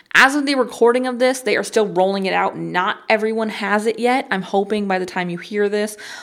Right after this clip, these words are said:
uh, that has changed, but they are rolling it out relatively slowly, as Facebook tends to do, because when you have a bazillion, and I'm just gonna pretend that's a real number, uh, <laughs> users, you gotta roll it out a little bit slower. So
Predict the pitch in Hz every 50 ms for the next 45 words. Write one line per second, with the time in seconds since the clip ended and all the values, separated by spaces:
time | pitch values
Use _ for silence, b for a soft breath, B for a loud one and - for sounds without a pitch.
0 | B B - 175 175 170 - 175 175 175 175 170 - - - - 208 185 190 202
1 | 214 220 220 - - 185 - - - 180 175 175 175 175 175 170 170 170 170 160
2 | 160 160 151 - 165 160 160 160 160 170 170 170 - 170 160 156 165 160 160 -
3 | - 160 156 160 165 175 180 196 196 B B B B B B B B - - -
4 | 262 262 254 254 - 196 175 170 - - 175 175 - 190 165 165 165 - - 160
5 | 160 208 233 240 240 247 233 208 - 214 190 185 185 180 175 180 180 208 196 196
6 | 196 196 190 190 196 190 190 B B B B B B B B B B B - -
7 | 185 170 165 185 190 180 180 170 165 180 180 180 180 185 180 185 185 185 190 202
8 | 208 208 - _ _ _ - 180 175 175 180 180 - _ _ - 175 170 170 160
9 | - - 175 165 - 175 - - 180 165 165 160 160 175 165 160 170 165 165 175
10 | 196 202 220 214 214 214 214 B B B B B B - 190 190 185 175 180 208
11 | B B B B B B 226 - 185 190 208 220 226 - 294 302 311 320 320 320
12 | - B B B B B B B B B B B B B B B _ - 190 208
13 | 202 190 202 202 208 214 214 202 190 185 190 190 185 185 190 185 180 175 175 170
14 | 165 165 165 165 151 156 151 - - - 160 135 - - - - - - 202 165
15 | - - -